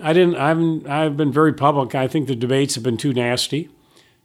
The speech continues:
Uh, really? Attacking Joe Biden on Barack Obama? Really? Um, I don't think they're hitting the issues that they need to be hitting, and they're going after each other. We've got a perfect foil in Donald Trump. I mean, spend mo-, if we just talk to the American public in these debates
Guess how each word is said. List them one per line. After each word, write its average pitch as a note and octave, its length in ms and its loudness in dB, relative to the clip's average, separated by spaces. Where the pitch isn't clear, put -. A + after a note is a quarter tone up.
Uh, B2 280 -4
really? D3+ 400 6
Attacking C#3 480 0
Joe B2+ 180 2
Biden B2+ 420 0
on G#2+ 140 -4
Barack A#2 240 -2
Obama? B2+ 360 0
Really? C3 540 2
Um, B2 720 -6
I C#3+ 100 2
don't D3 180 2
think D3 140 2
they're C3+ 140 2
hitting D3 220 2
the C#3 160 6
issues D3+ 360 4
that C#3 100 0
they C3+ 120 2
need C#3 180 2
to B2+ 60 -2
be B2 140 2
hitting, B2+ 380 2
and D3 140 0
they're C#3+ 80 4
going C#3+ 260 4
after C#3+ 320 2
each B2+ 140 -2
other. B2 180 0
We've F3 200 2
got F#3+ 120 4
a C#3+ 60 -2
perfect D3 400 -2
foil C#3 340 2
in A2 80 -4
Donald A2+ 320 -4
Trump. G2 300 -12
I A2+ 100 -14
mean, G#2+ 300 -8
spend C#3+ 340 2
mo-, E3 260 4
if B2 160 2
we A#3 220 6
just G3 320 2
talk E3+ 300 2
to E3+ 80 -4
the D#3+ 40 2
American C#3+ 460 2
public B2 300 -2
in B2+ 80 0
these A#2 160 0
debates A2+ 420 -4